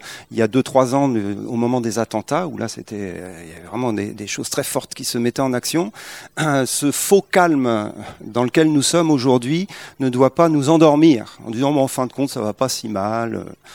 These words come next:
tout va bien en France. » Non, tout va pas bien en France. Et spirituellement, il y a un combat spirituel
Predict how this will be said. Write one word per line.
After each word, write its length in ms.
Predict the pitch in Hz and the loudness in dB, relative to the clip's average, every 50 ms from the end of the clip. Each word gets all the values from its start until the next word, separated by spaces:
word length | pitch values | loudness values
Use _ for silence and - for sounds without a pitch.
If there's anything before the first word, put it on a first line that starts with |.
| - - - - _ _ | -20 -20 -20 -20 _ _
tout 140 | - 131 | -12 -8
va 160 | 117 117 117 98 | -4 -4 -4 -2
bien 280 | 104 107 107 110 117 | -2 -2 -2 0 0
en 120 | 113 107 104 | -2 -2 -4
France. » 560 | - - - 101 107 117 117 113 - - 123 - | -8 -6 -6 -6 -4 -4 -6 -8 -10 -12 -12 -8
Non, 180 | - 135 160 165 | -2 -2 -2 -2
tout 180 | 160 - - 160 | -2 -6 -6 -4
va 140 | 151 147 | -4 -4
pas 140 | - - 123 | -4 -4 -6
bien 180 | 113 113 127 117 | -6 -6 -8 -8
en 60 | 104 | -8
France. 500 | - - - 104 120 151 - - - - _ - - - - - - - _ - - 120 107 | -10 -8 -8 -8 -8 -8 -8 -10 -12 -12 _ -20 -20 -20 -18 -20 -20 -10 _ -6 -4 -4 -4
Et 100 | 123 123 | -4 -4
spirituellement, 760 | - - - 151 156 160 156 - - 147 135 131 131 143 160 | -4 -2 0 2 2 2 0 0 2 2 2 2 2 2 2
il 80 | 160 139 | 2 0
y 40 | |
a 60 | 117 107 | -2 -4
un 100 | 104 - _ _ | -6 -8 _ _
combat 380 | - 175 185 180 175 170 165 165 | 4 4 6 6 4 2 0 0
spirituel 560 | - - - 143 131 120 - 139 139 135 143 | -2 -6 -8 -8 -8 -6 -2 0 0 0 -2